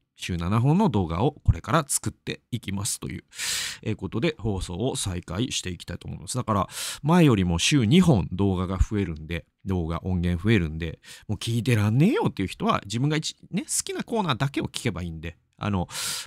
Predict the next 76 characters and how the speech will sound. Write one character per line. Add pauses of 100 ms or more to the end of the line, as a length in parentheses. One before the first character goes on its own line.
(260)
ね、 (280)
あ
の、
一
人
ビ
ブ
リ
オ
バ
ト
ル
だ
け
を
聞
く
人
が
い
て
も
い
い
し、 (520)
ね、
夕
刊
陣
内
だ
け
を
聞
く
人
が (120)
い
て
も (100)
い
い
し、 (120)
陣
内
と
聖
書
研
究
等
を
聞
く
人、 (220)
え
ー、
け-、
だ
け
を
聞
く
人
が
い
て
も
い
い
し、 (360)
え
ー、
そ
し
て、